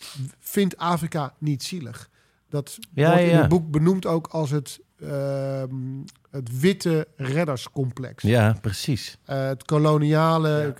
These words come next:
Speaker 1: ik ben een, ik ben een, eh, oude, rijke vrouw.
Speaker 2: Ja.
Speaker 1: En ik kom naar Afrika om de kinderen te redden. Er wordt eerder gezegd, "Doe zaken met
Speaker 2: Ja.
Speaker 1: Afrika. Ga op vakantie naar Afrika." Een beetje ziet als een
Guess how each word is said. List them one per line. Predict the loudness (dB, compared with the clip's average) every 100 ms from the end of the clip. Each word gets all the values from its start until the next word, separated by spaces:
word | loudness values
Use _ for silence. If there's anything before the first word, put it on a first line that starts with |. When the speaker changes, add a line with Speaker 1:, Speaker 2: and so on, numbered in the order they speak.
| -10
Speaker 1:
ik | -8
ben | -6
een, | -6 -10
ik | -10
ben | -10
een, | -8 -8 -8
eh, | -10 -10 -12 -12 -8
oude, | -2 0 2
rijke | 0 -4 -6
vrouw. | -4 -2 -2 -4 -10 _ -2
Speaker 2:
Ja. | -2 -2 -8
Speaker 1:
En | -6
ik | -4
kom | -2
naar | -4
Afrika | -6 -8 -8 -8 -8
om |
de | -10 -8
kinderen | -6 -6 -8
te | -10
redden. | -10 -12 -16 -20 _ _ _ _ _
Er | -6
wordt | -6 -8 -8
eerder | -8 -6
gezegd, | -6 -8 -10 -18 _ _ _ _
"Doe | -6 -2 -2 -6 _
zaken | -6 0 2 2 -4 -12 -12
met | -14 -14
Speaker 2:
Ja. | -2
Speaker 1:
Afrika. | 2 2 2 -6 -10 _ _
Ga | -14 -14
op | -14
vakantie | -8 -2 -2 -4
naar | -12
Afrika." | -14 -14 -14
Een | -12
beetje | -12 -14 -12
ziet | -12
als | -12
een | -14